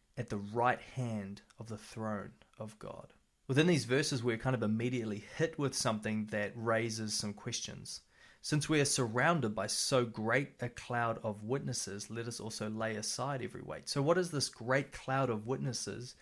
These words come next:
that we're surrounded by? What, who, who is this group of witnesses? When we jump back in the book of Hebrews and we see chapter eleven, it's called, um, the faith chapter, because it not only explains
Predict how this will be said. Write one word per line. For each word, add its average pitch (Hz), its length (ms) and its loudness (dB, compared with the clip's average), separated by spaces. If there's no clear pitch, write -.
that 117 160 0
we're 131 80 4
surrounded 123 580 0
by? - 280 -10
What, 143 160 0
who, 143 240 2
who 143 320 0
is 139 240 0
this 120 180 0
group 113 380 -2
of 107 180 -6
witnesses? 123 640 -6
When 127 200 0
we 117 380 0
jump 120 320 0
back 139 280 0
in 131 140 2
the 120 60 -4
book 110 180 -6
of 110 100 -6
Hebrews 123 340 2
and 110 100 0
we 107 80 0
see 123 260 -2
chapter 113 400 -4
eleven, 113 500 -2
it's 107 180 -6
called, 107 580 -2
um, 107 320 -2
the 104 80 -8
faith 190 400 4
chapter, - 440 -2
because 123 400 2
it 113 200 -2
not 135 180 6
only 127 240 6
explains 139 1040 0